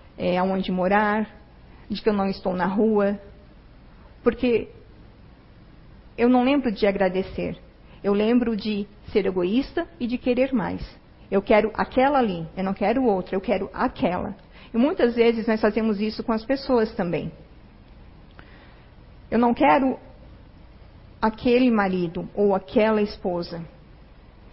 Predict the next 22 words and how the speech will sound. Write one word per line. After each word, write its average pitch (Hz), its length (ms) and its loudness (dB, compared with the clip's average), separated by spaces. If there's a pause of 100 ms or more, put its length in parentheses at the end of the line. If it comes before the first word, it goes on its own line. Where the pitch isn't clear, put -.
(160)
Eu - 80 -4
não 202 100 2
quero 240 220 4
aquela 220 340 2
pessoa 202 400 0
pra 190 120 -4
compartilhar 190 580 0
a 180 40 2
vida 185 220 -4
comigo. 175 480 -6 (180)
Eu 220 120 -2
quero 202 280 4
aquela 247 460 2
ali. 196 300 2 (920)
Aí 302 60 0
você 320 220 0
começa 302 320 0
a 254 40 2
vivenciar 262 520 2
com 233 80 -2
aquela 185 220 0
pessoa. 185 500 -6